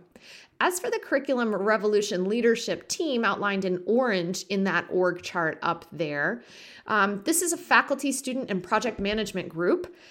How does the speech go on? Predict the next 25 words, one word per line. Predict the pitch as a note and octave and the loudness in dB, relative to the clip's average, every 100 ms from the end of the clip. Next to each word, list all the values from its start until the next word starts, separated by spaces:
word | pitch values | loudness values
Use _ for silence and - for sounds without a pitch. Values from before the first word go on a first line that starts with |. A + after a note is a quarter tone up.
| - | -8
that | A3 G3+ | -6 -2
meets | G#3+ G3+ | -4 -4
twice | - - G#3 D4 C4 | -10 -2 0 0 0
a | |
week. | F#3+ G3+ G3+ - | 2 2 0 -6
We've | F#3+ F#3 F3 - _ - | -4 -4 -6 -14 _ -6
recently | F#3 C#4+ F4+ D#4 G#3+ | 0 2 2 0 -2
been | G3 G3 | 0 0
working | G3 G3 F#3+ | -2 -2 -2
really | B3+ B3 | 0 0
hard | A3+ G3 G3 | 4 4 4
on | F#3+ | 0
proposing | F#3+ G#3 G#3 F#3 F#3+ | -4 -4 -2 -2 -2
a | E3+ | -4
leadership | E3+ F3+ A#3 A#3 - | -2 0 0 0 -4
model | C4+ C#4 E4+ | -2 0 -2
for | F#4 G#3+ | -2 -4
the | G3 | -2
various | G3 F#3+ F#3+ | 0 0 0
segments | - F3 G3+ G#3+ | -2 -4 -4 -4
of | A3+ | -4
the | A#3 | -6
curriculum, | - A#3 A#3 A#3+ B3 D4 - - - - - - - | -6 -8 -6 -6 -6 -8 -14 -20 -20 -20 -20 -10 -4
a | |
curriculum | F3+ - G3 F#3+ F#3 F3 | -4 0 -2 0 -2 -2